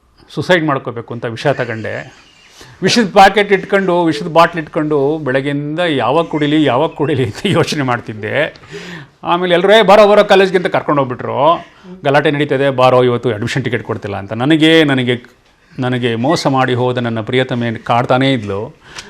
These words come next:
ನೀವೆಲ್ಲ ಕೂಗಾಡ್ತಿದ್ರಿ, 'ಧಿಕ್ಕಾರ ಪ್ರಿನ್ಸಿಪಾಲ್ರಿಗೆ' ಅಂತ. ನಾನು ಒಳಗಡೆ ನನ್ನ ಪ್ರಿಯತಮೆಗೆ ಧಿಕ್ಕಾರ ಅಂತ ನೊಂದು ಒಳಗಡೆ ಹೃದಯ ಹೇಳ್ತಾ ಇತ್ತು. ಏನ್ ಮಾಡ್ಬೇಕು ಗೊತ್ತಾಗಿಲ್ಲ. ಜೇಬಿಂದ ತೆಗ್ದು ಗಟ ಗಟ ಕುಡ್ದ್ಬಿಟ್ಟೆ. "ಸತ್ಯ ಹೇಳ್ತೀನಿ ಗುರು, ನಾನು ಕುಡ್ದಿದ್ದು ಅವಳಿಗೋಸ್ಕರ, ನಿಮ್ಗಲ್ಲ."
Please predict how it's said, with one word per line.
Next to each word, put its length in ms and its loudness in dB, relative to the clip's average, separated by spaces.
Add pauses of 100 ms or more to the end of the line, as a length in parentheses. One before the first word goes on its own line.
(160)
ನೀವೆಲ್ಲ 340 4
ಕೂಗಾಡ್ತಿದ್ರಿ, 920 4
'ಧಿಕ್ಕಾರ 380 4
ಪ್ರಿನ್ಸಿಪಾಲ್ರಿಗೆ' 840 0
ಅಂತ. 200 -10 (640)
ನಾನು 340 2
ಒಳಗಡೆ 400 4
ನನ್ನ 260 -2
ಪ್ರಿಯತಮೆಗೆ 540 -2
ಧಿಕ್ಕಾರ 360 0
ಅಂತ 220 -4 (540)
ನೊಂದು 300 0
ಒಳಗಡೆ 300 4
ಹೃದಯ 280 6
ಹೇಳ್ತಾ 280 2
ಇತ್ತು. 420 -8 (680)
ಏನ್ 280 6
ಮಾಡ್ಬೇಕು 240 6
ಗೊತ್ತಾಗಿಲ್ಲ. 600 -2 (100)
ಜೇಬಿಂದ 460 2
ತೆಗ್ದು 360 -2
ಗಟ 160 -6
ಗಟ 160 -8
ಕುಡ್ದ್ಬಿಟ್ಟೆ. 720 -10 (540)
"ಸತ್ಯ 340 -2
ಹೇಳ್ತೀನಿ 300 2
ಗುರು, 160 -6
ನಾನು 240 -6
ಕುಡ್ದಿದ್ದು 340 -4
ಅವಳಿಗೋಸ್ಕರ, 600 -4
ನಿಮ್ಗಲ್ಲ." 440 4